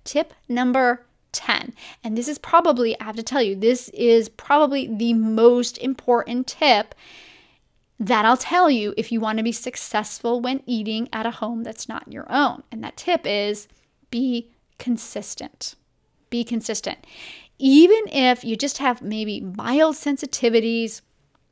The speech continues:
you owe it to your friends and your family to send the same message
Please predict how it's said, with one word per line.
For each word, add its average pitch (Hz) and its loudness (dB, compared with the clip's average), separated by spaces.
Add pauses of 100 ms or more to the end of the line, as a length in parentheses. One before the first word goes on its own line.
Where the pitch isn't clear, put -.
(540)
you 285 2
owe 247 6
it 247 6
to 254 -6
your 247 -2
friends 214 -8
and - -12
your - -12
family 262 0
to - -14
send 226 -2
the - -12
same 294 -2
message 240 0